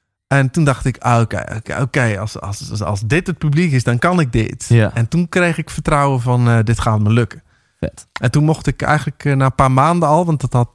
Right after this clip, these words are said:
Speaker 1: die directeur weer gehoord dat het zo goed ging, mocht ik gewoon bij Mojo. En dan begin je aan een theatertour en dan krijg je gewoon normaal publiek.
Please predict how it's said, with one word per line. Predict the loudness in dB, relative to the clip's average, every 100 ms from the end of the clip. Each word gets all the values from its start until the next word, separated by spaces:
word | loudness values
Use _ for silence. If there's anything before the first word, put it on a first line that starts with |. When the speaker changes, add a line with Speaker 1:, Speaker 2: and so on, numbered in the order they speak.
| _
Speaker 1:
die | 0 2
directeur | 2 0 0 2
weer | 2
gehoord | 2 2 2
dat | 0
het | -2
zo | -4
goed | -4 -2
ging, | -2 0 0
mocht | 0 0 -2
ik | -2
gewoon | 0 2
bij | 2
Mojo. | 4 2 0 0 -2 -4 _ _ _ _ _
En | 0
dan | 0
begin | 0 0
je | 2
aan | 2 2
een | 2
theatertour | 2 2 2 -2 -4 -2 0 0
en | -2
dan | -2
krijg | -2
je | -2
gewoon | -2 0
normaal | 2 2 2 2
publiek. | 0 0 0 -2 -8